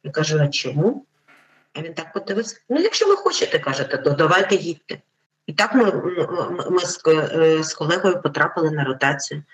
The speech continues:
Але скажу вам відверто: от було таке, що до останнього я боялася, що він вийде і скаже: "Жінки не їдуть".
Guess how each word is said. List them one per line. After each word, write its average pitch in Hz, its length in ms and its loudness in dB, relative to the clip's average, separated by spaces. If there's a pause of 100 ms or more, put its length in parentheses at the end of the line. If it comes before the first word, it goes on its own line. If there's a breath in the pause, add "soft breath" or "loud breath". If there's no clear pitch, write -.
(120)
Але 208 340 2
скажу 202 340 0
вам 285 180 2
відверто: 160 480 -2
от 143 140 -8
було 196 200 2
таке, 208 500 -2 (280 loud breath)
що - 140 -4
до 196 160 4
останнього 240 560 2
я 180 140 2
боялася, 214 520 0
що 175 200 -4
він 170 160 -2
вийде 202 300 2
і 165 60 -4
скаже: 156 360 -4
"Жінки 147 360 -6
не 160 100 -2
їдуть". 135 480 -12